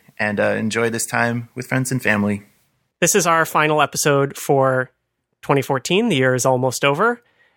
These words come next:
Speaker 2: And so, like Brian said, Merry Xmas and Happy New Year, and we'll see you in twenty fifteen.
Speaker 1: If you'd like to see the show notes for this episode, you can just go to our website, simplebeep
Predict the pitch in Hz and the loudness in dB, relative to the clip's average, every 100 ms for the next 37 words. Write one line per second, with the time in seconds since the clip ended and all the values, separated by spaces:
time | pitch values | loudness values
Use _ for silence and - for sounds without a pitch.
0 | - 135 127 131 131 131 - - 135 131 | -6 -2 0 0 -2 -4 -6 -2 0 0
1 | 127 - 143 139 147 214 190 143 _ _ | -2 -2 0 0 0 0 0 -4 _ _
2 | _ _ - 151 165 160 151 139 - 190 | _ _ -6 0 2 2 2 0 0 2
3 | 233 - - 156 139 135 135 139 147 143 | 0 -4 -2 0 2 2 2 0 -2 -4
4 | - 139 135 135 185 226 - 151 127 127 | -2 0 0 0 0 -2 -6 -4 -2 -2
5 | 135 160 - 151 127 127 - 135 135 139 | -2 -6 -12 -2 0 0 -2 -2 0 -2
6 | 151 147 147 - 143 143 170 - 226 165 | 0 -2 -2 0 0 0 -6 -2 2 2
7 | 135 - _ _ 123 147 143 147 143 - | 0 -8 _ _ -4 -2 0 -2 0 0
8 | 131 117 - 165 156 160 - - - _ | 0 0 0 2 2 -2 -4 -8 -10 _
9 | _ _ _ - 123 117 113 113 - - | _ _ _ -8 0 2 2 0 -4 -12
10 | - - 123 - 117 120 - 139 165 - | -18 -6 -4 -4 -6 -6 -4 -4 -6 -10
11 | 113 120 110 113 123 113 113 104 123 123 | -8 -6 -4 -4 -4 -2 0 0 -2 -2
12 | - 143 - - 139 139 131 104 107 110 | -4 -4 -4 -6 -4 -2 -4 -4 -6 -8